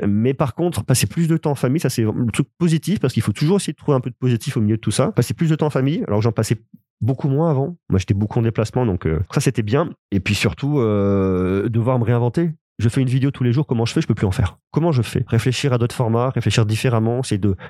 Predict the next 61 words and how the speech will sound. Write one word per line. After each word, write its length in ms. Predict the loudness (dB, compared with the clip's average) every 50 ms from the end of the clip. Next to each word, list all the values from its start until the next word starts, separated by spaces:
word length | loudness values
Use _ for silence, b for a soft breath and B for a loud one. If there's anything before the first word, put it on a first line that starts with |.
| B B B
de 100 | 0 0
prendre 340 | 0 0 -2 -2 0 0 0
un 40 | 0
peu 100 | 0 2
de 40 |
recul 440 | 2 2 2 0 0 0 0 0 0 -2 0
sur 180 | 0 2 2 0
soi-même. 420 | 0 0 0 0 2 0 -2 -4 -4 -2
Donc 160 | -2 -2 -2
pour 120 | -2 -2
moi, 140 | 0 0 2
l'année 220 | 2 0 0 0 0
deux 100 | 0 0
mille 180 | 2 2 0
vingt, 280 | 0 0 0 0 0 0
elle 140 | 0 2 2
a 60 | 2
été, 360 | 2 0 0 -2 0 2 2 2
euh, 840 | 2 2 2 2 2 2 2 2 2 2 2 2 2 2 2 0 2
comme 180 | 2 0 0
tout 100 | 0 0
le 60 | 0
monde, 100 | 0 0
je 60 | 0 -2
pense, 180 | -2 -2 -2
éprouvante. 580 | -2 -2 -2 -2 0 0 0 -2 -4 -6 -10 -4 -2
Mais 140 | 0 0
j'ai 120 | 2 0 0
essayé 220 | -2 0 -2 0
d'en 100 | 0 0
tirer 280 | -2 0 0 0 0 2
des, 120 | 2 2
des 100 | 2 0
choses 200 | 0 0 -2 -4 -4 _ _
positives, 640 | -2 0 2 2 2 0 -2 -2 0 0 2 0 0 -4 -6 _ -12 -4 -2
euh, 100 | 0 0
parce 220 | 2 2 0 0 0
qu'il 160 | 0 -2 -2
faut 340 | -2 0 0 2 2 2 0 -2 _ -4
mettre 200 | -4 -2 -2 -2
un 20 |
peu 100 | -2 -2
du 100 | -2 0
positif 360 | 0 0 0 0 0 0 0
dans 100 | 0 0
tout 100 | -2 -2
ça, 140 | -2 -2 -2
parce 160 | 0 -2 -4
que 220 | -2 0 0 0 0
sinon 240 | -2 -2 -2 -2 -2
tu 100 | -2 -2
t'enfonces, 280 | -4 -2 0 0 0
ça 80 | 0 0
sert 140 | 0 0 -2
à 120 | 0 2
rien. 180 | 2 2 2 0 0
Donc 160 | -2 -2 -2
le 60 | -2
positif, 460 | 0 0 2 2 0 -2 -2 -6 -4
c'est 120 | 0 0 2
le, 160 | 2 0 -2